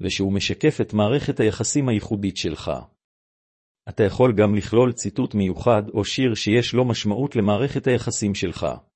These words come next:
חשוב גם לתרגל את הנאום שלך לפני ההצעה כדי לוודא שאתה מרגיש נוח ובטוח בבוא הרגע. לסיכום,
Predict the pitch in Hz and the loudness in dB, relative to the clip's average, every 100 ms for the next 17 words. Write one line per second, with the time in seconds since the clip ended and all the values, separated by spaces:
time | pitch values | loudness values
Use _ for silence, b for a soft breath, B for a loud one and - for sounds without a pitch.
0 | _ _ _ _ _ _ _ _ - 110 | _ _ _ _ _ _ _ _ -6 -4
1 | - 175 113 107 101 101 - 98 101 117 | 2 0 4 4 4 2 -2 -4 0 2
2 | 117 104 95 117 117 107 92 135 139 107 | 2 0 0 0 0 -2 0 0 0 0
3 | - 135 110 - 107 110 127 127 - 101 | -2 0 2 0 0 2 2 0 -4 0
4 | 104 104 101 110 139 - 104 127 117 101 | 2 2 2 2 2 2 2 4 4 0
5 | 101 135 - 120 120 117 - - 104 101 | 0 -2 0 2 2 2 -2 -6 -4 -2
6 | - 151 151 113 104 104 104 95 87 78 | 4 4 4 2 0 4 4 4 -2 -4
7 | 60 _ _ _ _ _ _ _ _ _ | -8 _ _ _ _ _ _ _ _ _
8 | _ 104 98 107 - 85 76 | _ -2 0 0 -2 -4 -4